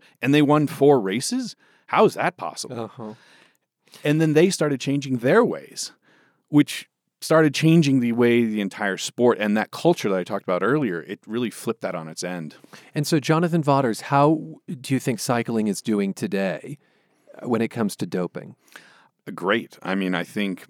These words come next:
Speaker 1: behind closed doors in nineteen ninety-six, it was horrible. It was a horrible situation for young athletes.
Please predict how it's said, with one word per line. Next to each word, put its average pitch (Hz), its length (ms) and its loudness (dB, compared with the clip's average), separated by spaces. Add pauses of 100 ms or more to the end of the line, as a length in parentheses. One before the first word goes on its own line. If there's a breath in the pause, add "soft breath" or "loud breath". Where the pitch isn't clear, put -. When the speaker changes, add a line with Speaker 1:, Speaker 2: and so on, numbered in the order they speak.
(200)
Speaker 1:
behind 139 440 2
closed 117 300 2
doors 131 380 4
in 104 140 -2
nineteen 104 300 -4
ninety-six, 98 760 -4 (280)
it 113 140 -4
was - 140 -10
horrible. - 580 -2 (100)
It 110 80 -6
was 107 200 -4
a - 60 -14
horrible 131 640 4
situation 90 520 -6
for 90 120 -10
young 87 220 -6
athletes. 85 420 -12